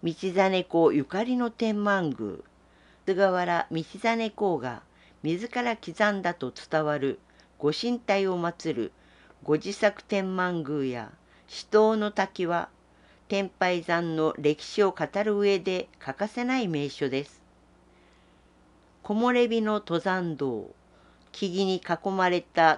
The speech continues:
登山道は、歩きやすく整備され、初心者にも人気です。一年通して気持ちよく森林浴を楽しめます。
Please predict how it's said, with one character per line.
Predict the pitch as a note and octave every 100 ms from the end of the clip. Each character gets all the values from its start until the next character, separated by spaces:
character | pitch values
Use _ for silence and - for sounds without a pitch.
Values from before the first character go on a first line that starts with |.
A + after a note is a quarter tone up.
| -
登 | D3
山 | F#3 A3 G#3
道 | G3+ F#3 C3+
は、 | A#2+ A2+ - _ _ _ _
歩 | F3 F3
き | F3+ - F3
や | F3
す | -
く | E3+
整 | - G#3+ A3+
備 | D#3
さ | - D3
れ、 | C#3 A#2 _ _ - - -
初 | - E3
心 | E3+ E3
者 | - C#3+
に | C#3
も | B2 B2+
人 | D3 E3+
気 | - D#3+
で | E3+
す。 | E3 - _ _ _ _ _ -
一 | E3 - A3
年 | A3+ A3
通 | - A3+ G#3
し | -
て | - B2+
気 | - -
持 | F3 A#3
ち | -
よ | G#3+ G#3
く | - F#3+ - -
森 | F#3 A3
林 | A3 A3
浴 | A3 G#3 C4
を | B3+
楽 | D#3+ D#3
し | D3 -
め | B2+
ま | G#2+ G2
す。 | G2